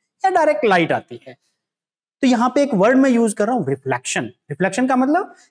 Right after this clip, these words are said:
किसी भी सतह से, किसी भी सरफेस से लाइट जब टकरा के, स्ट्राइक करके उससे हम तक आती है,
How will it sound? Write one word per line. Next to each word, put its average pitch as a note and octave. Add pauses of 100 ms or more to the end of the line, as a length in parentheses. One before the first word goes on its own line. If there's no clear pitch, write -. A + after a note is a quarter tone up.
(140)
किसी D4+
भी C#4+ (340)
सतह A3
से, - (500)
किसी B3+
भी C#4
सरफेस G#3+
से - (240)
लाइट G3
जब A3
टकरा E3
के, C3
स्ट्राइक A3 (100)
करके D#3 (180)
उससे A3+ (280)
हम G#3+
तक C#4
आती D3+
है, F#3